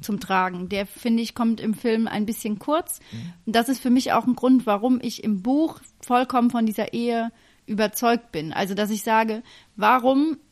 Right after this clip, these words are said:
Speaker 1: wird diese Ehe aufrechterhalten, wenn sie offensichtlich unglücklich ist mit der Situation? Weil es eben gesellschaftlich von ihr erwartet wird, dass es funktioniert.
Speaker 2: Mhm.
Speaker 1: Weil es ihre Aufgabe als Ehefrau ist. Und da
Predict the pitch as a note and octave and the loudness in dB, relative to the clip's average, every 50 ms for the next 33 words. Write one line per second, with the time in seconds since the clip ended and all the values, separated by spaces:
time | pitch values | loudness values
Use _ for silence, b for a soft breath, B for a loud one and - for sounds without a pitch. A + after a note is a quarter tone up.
0 | _ _ _ G#3 A#3 G#3+ A#3+ B3 A3+ A#3 A#3 - A3 A3 G#3+ - - C4 - D#4+ | _ _ _ -4 -2 0 0 0 2 2 0 0 0 0 0 0 -2 -2 -2 -4
1 | C#4+ - - B3+ A#3+ B3+ B3 C4+ - C#4+ B3+ G3+ G#3+ A3+ A3+ G#3+ B3+ C4+ - - | -4 -4 -4 -4 -2 -2 -2 0 2 2 2 4 4 2 4 4 4 2 4 2
2 | B3 - - D4 B3+ A3 B3+ A3+ - - B3 - - - B3 B3+ B3 A#3 A3 G#3+ | -2 2 2 2 2 2 0 -4 -4 -6 -6 -6 -6 0 4 4 4 6 4 0
3 | G#3 - G3 - - - F#3 F3+ - G#3 F#3 - F3+ F3+ F#3+ F3+ - F#3 E3+ E3+ | -2 -4 -8 -10 -10 -10 -12 -8 -6 -8 -6 -6 -8 -8 -8 -8 -8 -8 -10 -10
4 | - - F#3+ E3+ F3 E3+ - F3 F#3 A#3+ C4 C4 B3+ - - - A#3+ A#3+ A3+ A#3+ | -10 -12 -10 -10 -10 -6 -2 0 0 0 0 -2 -4 -6 -6 -6 -4 -2 0 0
5 | A#3+ A#3+ B B B B B - G#3 F3+ G#3 A3+ A#3+ - B3+ B3 - - A#3 G#3+ | 0 -2 B B B B B -6 -4 0 0 0 2 0 -2 -4 -2 -6 -8 -8
6 | - - G#3 F3 - G3+ G3+ F#3+ F3 G3 F#3+ G#3 A3+ A#3 G3 - - G3+ G3 - | -6 -8 -8 -8 -6 -6 -6 -4 0 2 2 2 2 0 -6 -6 -8 -8 -8 -8
7 | - b b b _ G#3 G#3 F#3+ G#3 G3 - - G3+ F#3 - - F#3 F#3 F3+ - | -14 b b b _ -4 -4 -2 -4 -8 -8 -8 -10 -8 -8 -8 -8 -8 -8 -8
8 | - - - - - A2+ - - - F#3+ G3 F#3+ F#3+ - - B3 B3 A3+ A3 - | -10 -14 -18 -16 -16 -16 -16 -10 -8 -6 -6 -6 -6 -6 -2 -2 0 0 2 2
9 | - A3+ A3+ - - A3+ G#3 G3+ G3+ G3+ - F#3 G3+ F#3+ - - - _ _ G#3+ | 2 2 2 0 -2 0 0 0 0 -2 -2 -4 -4 -6 -8 -12 -16 _ _ 0
10 | A3 G#3+ G#3 F#3 - - - - - - - F3 - - B B B B B B | 0 2 0 0 -4 -8 -10 -10 -8 -10 -12 -14 -14 -16 B B B B B B
11 | B _ G#3 F3+ - G#3+ A3+ C4+ C#4+ E4+ | B _ -4 2 4 6 8 8 6 4